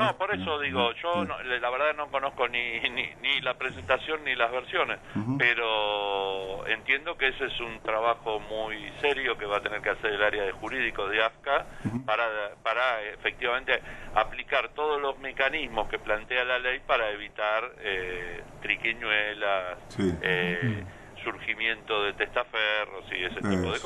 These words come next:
Speaker 1: cosas, ¿no?
Speaker 2: eso.
Speaker 1: Eh, que, eh, es, eh, no, digamos, uno no es demasiado mal pensado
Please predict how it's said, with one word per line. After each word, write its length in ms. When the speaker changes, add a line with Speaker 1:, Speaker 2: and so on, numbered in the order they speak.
Speaker 1:
cosas, 180
¿no? 80
Speaker 2:
eso. 160
Speaker 1:
Eh, 300
que, 280
eh, 440
es, 160
eh, 960
no, 240
digamos, 260
uno 140
no 160
es 100
demasiado 480
mal 200
pensado 1000